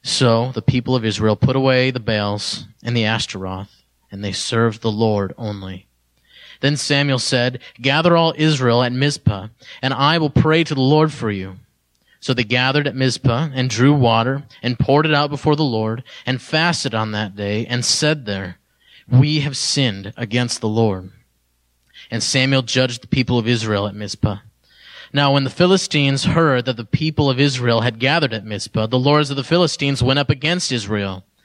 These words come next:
And when the people of Israel heard of it, they were afraid of the Philistines. And the people of Israel said to Samuel,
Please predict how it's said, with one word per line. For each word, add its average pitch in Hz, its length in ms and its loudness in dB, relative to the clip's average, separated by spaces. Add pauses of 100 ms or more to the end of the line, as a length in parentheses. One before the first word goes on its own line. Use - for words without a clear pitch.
(420)
And 156 140 0
when 151 100 4
the 147 80 2
people 165 420 0
of 151 80 2
Israel 151 340 2
heard 190 280 2
of 120 100 -4
it, 131 200 -2 (140)
they 165 100 6
were 160 100 4
afraid 160 460 2
of - 20 -8
the 135 80 -2
Philistines. 101 800 -6 (380)
And 131 80 -2
the 135 60 0
people 151 300 2
of 135 100 0
Israel 151 380 2
said 151 240 0
to 143 40 -4
Samuel, 147 600 0